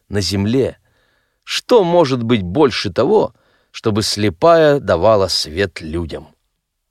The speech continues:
Ребенок, дерево и дом, как лет весомые итоги. А коль возможности убоги и даже дышится с трудом, к чему прилаживать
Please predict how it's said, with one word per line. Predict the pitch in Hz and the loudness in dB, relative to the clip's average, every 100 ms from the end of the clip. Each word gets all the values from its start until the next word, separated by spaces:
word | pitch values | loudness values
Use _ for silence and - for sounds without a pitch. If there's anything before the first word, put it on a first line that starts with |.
| _ _ | _ _
Ребенок, | 98 95 82 120 131 123 120 - - _ _ - | -4 -2 2 4 6 2 -2 -10 -20 _ _ -16
дерево | 76 85 123 113 107 107 - | -6 0 2 2 2 0 -2
и | 92 | -10
дом, | 80 78 123 120 120 _ _ _ _ _ _ _ | -6 0 2 2 -4 _ _ _ _ _ _ _
как | 113 107 101 | -2 0 0
лет | 110 170 160 - - _ _ _ - | 2 2 0 -6 -20 _ _ _ -10
весомые | 90 104 - 107 95 90 87 90 - | -4 -4 -2 0 0 0 -2 -4 -6
итоги. | 101 - 101 85 71 - _ _ _ _ _ _ _ _ _ - | -10 -4 -2 -2 -8 -18 _ _ _ _ _ _ _ _ _ -2
А | 113 | 0
коль | 165 175 | 4 4
возможности | 143 160 131 165 208 156 156 156 - - 151 - | 6 2 2 2 4 2 0 0 -2 -4 -2 -2
убоги | - 113 98 156 170 82 73 - _ _ _ _ _ _ - | 0 0 2 2 2 0 -12 -14 _ _ _ _ _ _ -6
и | |
даже | 110 131 120 135 | 2 2 2 -2
дышится | 85 110 127 135 - - | -2 -2 -2 -4 -6 -8
с | 135 | -6
трудом, | - 143 117 131 139 - _ _ _ _ _ _ _ | -2 0 2 0 0 -8 _ _ _ _ _ _ _
к | - | -14
чему | - - 185 190 | -6 0 2 2
прилаживать | 104 120 135 127 101 101 101 | 2 0 4 4 2 0 0